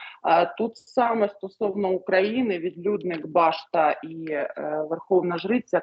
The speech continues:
каже про те, що саме для нас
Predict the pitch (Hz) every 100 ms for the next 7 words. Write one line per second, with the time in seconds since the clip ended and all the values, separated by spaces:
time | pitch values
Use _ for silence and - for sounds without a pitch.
0 | - 170 170 160 - 165 - 214 202 -
1 | - 165 160 165 - _ _ _ _ _
2 | _ _ _ 196 180 165 165 180 160 135